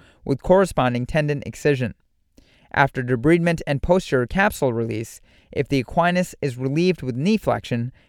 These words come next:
a gastrocnemius slide may be performed. Otherwise, the lengthening should be at the level of the Achilles tendon. Bracing will not address the claw toes. So the correct answer to this question is three,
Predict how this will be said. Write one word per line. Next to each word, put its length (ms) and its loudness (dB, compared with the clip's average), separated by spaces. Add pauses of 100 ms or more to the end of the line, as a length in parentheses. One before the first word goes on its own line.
(100)
a 100 -2
gastrocnemius 880 2
slide 460 0
may 160 0
be 140 -4
performed. 580 -2 (500)
Otherwise, 500 4
the 80 -2
lengthening 580 -2
should 260 -2
be 140 4
at 100 2
the 60 -8
level 320 4
of 100 0
the 100 0
Achilles 380 -2
tendon. 400 -2 (500)
Bracing 720 2
will 160 2
not 280 2
address 380 -2
the 100 -4
claw 280 4
toes. 360 -2 (460)
So 140 -4
the 100 2
correct 300 4
answer 240 -2
to 60 -8
this 160 -6
question 380 0
is 160 -12
three, 420 0